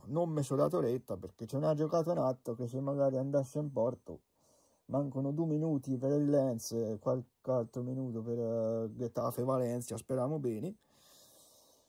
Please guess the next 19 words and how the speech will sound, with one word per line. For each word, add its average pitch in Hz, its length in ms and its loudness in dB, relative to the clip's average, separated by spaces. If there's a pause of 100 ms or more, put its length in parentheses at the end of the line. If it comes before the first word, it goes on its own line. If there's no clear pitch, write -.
(460)
Comunque, 156 560 0 (320)
bella 151 320 6
partita, 170 560 0
anche 135 200 -2
se 131 140 -6
con 135 220 -2
pochi 143 260 -2
tiri 147 220 -2
in 175 120 -4
porta, 123 440 0 (580)
parecchie 139 360 0
ammonizioni, 139 760 -4
soprattutto 131 480 -4
verso 131 300 -2
la 151 120 4
fine, 101 380 -6
<laughs> - 400 -4 (760)
mamma 123 360 -2
mia. 123 340 -2